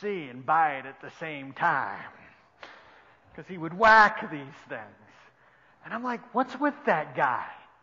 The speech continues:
"Oh, he's from Tangier." "Really? What's that?" And then they began to explain this kind of weird little island in the Chesapeake Bay to me. Apparently that's kind of what Titus is dealing with. Bunch of lazy gluttons, people lost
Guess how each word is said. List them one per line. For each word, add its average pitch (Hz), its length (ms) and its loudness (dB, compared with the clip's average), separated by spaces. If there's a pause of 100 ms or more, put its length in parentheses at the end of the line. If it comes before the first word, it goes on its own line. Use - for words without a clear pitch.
(200)
"Oh, 190 160 6
he's 226 280 -6
from 214 220 -10
Tangier." 180 760 -12 (1700)
"Really? 196 300 -4
What's 185 300 -6
that?" 160 320 2
And 160 100 -10
then 175 140 -6
they 170 160 -4
began 151 340 -6
to 143 80 -8
explain 147 540 -10 (220)
this 156 160 -10 (380)
kind 170 200 -4
of 123 160 -10
weird 165 320 0
little 160 220 -2
island 143 580 -4
in 139 140 -10
the 139 80 -12
Chesapeake 143 680 -12
Bay 147 240 -8
to 123 180 -20
me. 104 120 -20 (560)
Apparently 254 360 4
that's 202 260 2
kind 247 260 -4
of 220 60 2
what 196 140 -2
Titus 175 420 -2
is 147 80 -18
dealing 254 360 2
with. 135 180 -4 (520)
Bunch 208 200 -4
of 185 120 2
lazy 202 360 -2
gluttons, 202 540 0
people 208 380 -6
lost 196 360 4